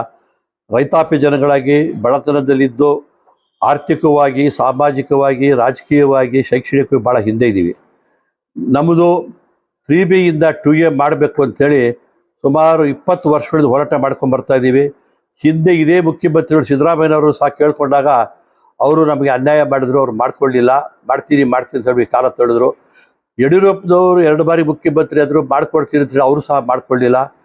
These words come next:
ಬೊಮ್ಮಾಯಿಯವರಲ್ಲಿ ನಾವು ಸುಮಾರು ಹಲವಾರು ಬಾರಿ ಭೇಟಿಯಾದಾಗ ಅವರು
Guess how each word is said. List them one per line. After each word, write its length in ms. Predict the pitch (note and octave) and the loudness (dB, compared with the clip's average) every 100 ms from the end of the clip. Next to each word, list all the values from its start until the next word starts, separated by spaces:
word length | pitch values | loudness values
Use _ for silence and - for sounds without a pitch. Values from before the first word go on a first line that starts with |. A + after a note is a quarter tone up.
| _ _ _ | _ _ _
ಬೊಮ್ಮಾಯಿಯವರಲ್ಲಿ 760 | A2+ D3+ E3+ G3+ G3 F#3+ F#3 F3+ | -2 -2 0 2 2 2 2 2
ನಾವು 280 | F3 E3+ D#3+ | 2 0 0
ಸುಮಾರು 380 | D#3+ D#3+ E3 D3+ B2+ _ _ - | -2 0 0 -2 -6 _ _ -4
ಹಲವಾರು 360 | A#2+ E3 F3 E3 | 0 2 2 2
ಬಾರಿ 200 | D#3+ D#3 | 0 0
ಭೇಟಿಯಾದಾಗ 520 | B2+ D3+ D#3 C#3+ C#3 | -2 0 0 0 2
ಅವರು 580 | C#3 D3 D3 C3 - | 2 2 2 -2 -6